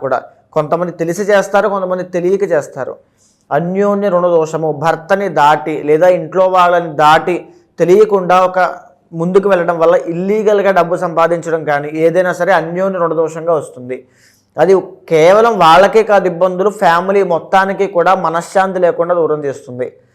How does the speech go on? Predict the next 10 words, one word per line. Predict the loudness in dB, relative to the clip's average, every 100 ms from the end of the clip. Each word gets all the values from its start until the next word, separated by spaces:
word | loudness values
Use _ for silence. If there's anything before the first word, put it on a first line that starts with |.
| 2
So | 2 2 0
భర్తని | 0 2 2 4
రోడ్డు | 4 2
పాలు | 2 2 2 2
చేయడము, | 0 0 -2
అంటే | -2 0
ఆయన | 2 2 4 4 4 2
యొక్క | 0 -4
పరువు | 0 2 4 2
డీఫేమ్ | 0 -2 2 0 0